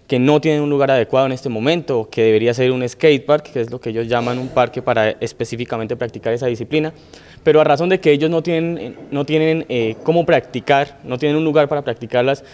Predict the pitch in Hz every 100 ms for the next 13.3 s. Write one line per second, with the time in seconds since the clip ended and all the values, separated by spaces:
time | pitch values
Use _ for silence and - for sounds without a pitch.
0 | - - 139 147 131 117 131 143 131 117
1 | 117 117 131 - 139 127 117 107 175 113
2 | - - - - _ - - - 123 165
3 | 190 190 151 123 107 185 214 220 - -
4 | - - 135 127 143 151 139 - 135 135
5 | 143 165 - - - 123 117 107 - 127
6 | 117 123 117 151 175 185 151 156 190 -
7 | - - - 143 147 170 170 180 175 165
8 | 175 - _ _ _ 160 165 165 156 160
9 | 139 117 113 113 123 147 147 120 120 135
10 | 165 - - - - 127 - 131 123 143
11 | 139 151 131 110 - 123 135 147 135 156
12 | 160 143 123 131 135 117 113 120 131 -
13 | 127 135 -